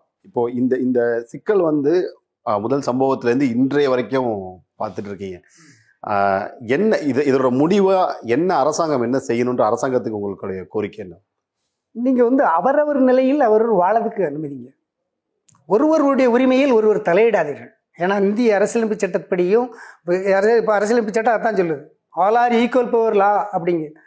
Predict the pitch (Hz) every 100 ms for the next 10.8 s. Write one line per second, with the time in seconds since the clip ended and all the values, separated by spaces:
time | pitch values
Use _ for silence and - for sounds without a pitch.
0 | _ - 190 190 269 269 262 254 226 226
1 | 226 240 208 196 220 214 190 160 139 -
2 | _ _ _ _ - 226 226 302 302 311
3 | 254 262 262 247 233 233 220 220 214 240
4 | 269 214 185 202 - 320 311 254 240 226
5 | 220 208 196 - 214 220 - _ _ _
6 | 185 196 254 247 220 285 311 247 233 233
7 | 214 214 233 - 202 214 202 190 180 202
8 | 247 262 233 202 233 226 202 196 175 170
9 | 302 277 277 262 226 233 220 185 240 240
10 | 208 254 240 220 214 208 214 247